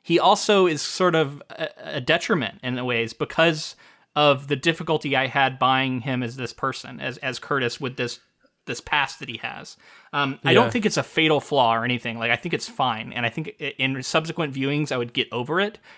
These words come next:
Speaker 1: It was more just the initial viewing and
Speaker 2: Mm-hmm.
Speaker 1: coming in with what I know about Chris Evans and what I've seen him in. Um, and I don't know. I just wonder if, like, a different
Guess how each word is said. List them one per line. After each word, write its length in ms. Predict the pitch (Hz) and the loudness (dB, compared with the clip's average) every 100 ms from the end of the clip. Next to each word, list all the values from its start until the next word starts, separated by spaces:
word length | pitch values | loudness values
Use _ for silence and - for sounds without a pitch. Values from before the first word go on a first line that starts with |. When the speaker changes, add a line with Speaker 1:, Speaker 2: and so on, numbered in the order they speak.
| _ | _
Speaker 1:
It 60 | 156 | 0
was 140 | 139 | 2
more 160 | 165 180 | 4 2
just 220 | 147 - | 2 -2
the 100 | 131 | -2
initial 460 | 110 113 160 170 127 | 0 2 2 2 -2
viewing 540 | 127 117 110 107 123 - _ _ | -2 -4 -4 -6 -12 -16 _ _
and 260 | 139 131 131 | -2 0 0
Speaker 2:
Mm-hmm. 80 | 123 | -2
Speaker 1:
coming 280 | 110 165 151 | 0 2 4
in 120 | 139 | 2
with 120 | 127 | 0
what 180 | 131 135 | 2 4
I 100 | 127 | 4
know 260 | 120 123 127 | 4 4 4
about 220 | 120 107 | 2 -2
Chris 180 | 131 123 | -2 -2
Evans 240 | 123 120 | -2 -2
and 100 | 123 | -4
what 100 | 120 | -2
I've 100 | 110 | -4
seen 200 | - 127 | -2 -4
him 100 | 117 | -2
in. 200 | 107 120 - - - - | -4 -10 -14 -20 -20 -4
Um, 380 | 117 113 107 107 _ _ - | 2 2 2 -6 _ _ 0
and 200 | 165 165 | 0 4
I 80 | 220 | 4
don't 100 | 247 | 6
know. 80 | |
I 140 | 135 131 | 6 4
just 160 | 170 | 2
wonder 280 | 165 165 160 | 4 6 6
if, 80 | 139 | 6
like, 140 | 135 123 | 4 0
a 40 | |
different 580 | 120 139 - 131 123 | 0 0 2 0 0